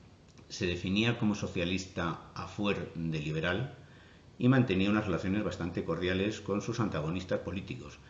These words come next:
Incluso mantuvo una relación cordial y amistosa con José Antonio Primo de Rivera,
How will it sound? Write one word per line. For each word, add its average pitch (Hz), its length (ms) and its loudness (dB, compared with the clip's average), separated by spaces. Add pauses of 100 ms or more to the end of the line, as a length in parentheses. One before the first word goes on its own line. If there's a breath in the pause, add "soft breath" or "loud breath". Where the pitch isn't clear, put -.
(360 loud breath)
Incluso 104 800 2
mantuvo 92 720 2
una 95 320 0
relación 87 360 -2
cordial 87 400 2
y 87 40 0
amistosa 98 760 -2
con 80 640 -2 (240 loud breath)
José 82 220 -4
Antonio 87 320 0
Primo 85 180 0
de 76 80 0
Rivera, 78 320 -2